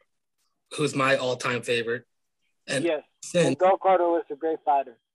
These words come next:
Speaker 1: they always try to label fighters the next Cotto now, whether it's Machado, Verdejo, um,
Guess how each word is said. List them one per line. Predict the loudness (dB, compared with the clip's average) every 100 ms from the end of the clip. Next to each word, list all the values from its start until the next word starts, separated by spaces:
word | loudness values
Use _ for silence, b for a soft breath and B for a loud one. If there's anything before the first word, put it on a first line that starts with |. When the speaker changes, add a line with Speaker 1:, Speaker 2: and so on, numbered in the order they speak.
| -8
Speaker 1:
they | -2
always | 2 2 0
try | -2 -2
to | -2
label | 0 -2 -2 -8
fighters | -4 -4 -4 -6
the | -4
next | -2 -4 -6 -2
Cotto | 0 0 0
now, | -6 -6
whether | -6 -4
it's | -6 -6
Machado, | -6 -2 0 0 2 2 0
Verdejo, | -4 -6 -2 -2 -2 -4 -4 -4 -8 _ _ _ _ _ -16
um, | -8 -6 -6 -8 -14